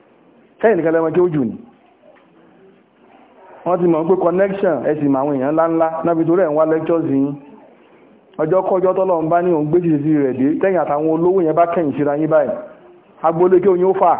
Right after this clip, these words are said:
yóò rù. Bó ti kú tóun bẹ́ẹ̀ náà ló ti fà tó. Ìjọ ẹ̀ láti rí i pé,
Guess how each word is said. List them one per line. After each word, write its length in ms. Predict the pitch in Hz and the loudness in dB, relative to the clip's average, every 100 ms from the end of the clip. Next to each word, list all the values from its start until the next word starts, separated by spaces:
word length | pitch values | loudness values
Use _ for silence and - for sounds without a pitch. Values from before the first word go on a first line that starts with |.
| - - | -2 -2
yóò 260 | 190 220 226 | 4 4 4
rù. 100 | 262 139 - - _ _ _ _ _ _ _ | 0 -4 -12 -18 _ _ _ _ _ _ _
Bó 120 | 185 202 | 2 4
ti 120 | 294 302 | 2 0
kú 100 | 202 | 0
tóun 220 | 233 190 165 | 2 2 2
bẹ́ẹ̀ 100 | 185 | 2
náà 100 | 190 | 2
ló 60 | |
ti 80 | 151 | 0
fà 160 | 147 127 | -2 -2
tó. 120 | 135 156 - - _ - - - - _ - | -2 -6 -10 -20 _ -20 -18 -18 -20 _ -6
Ìjọ 160 | 151 226 | 2 4
ẹ̀ 40 | |
láti 300 | 190 160 180 | 4 4 2
rí 80 | 190 | 0
i 40 | |
pé, 120 | 190 | 2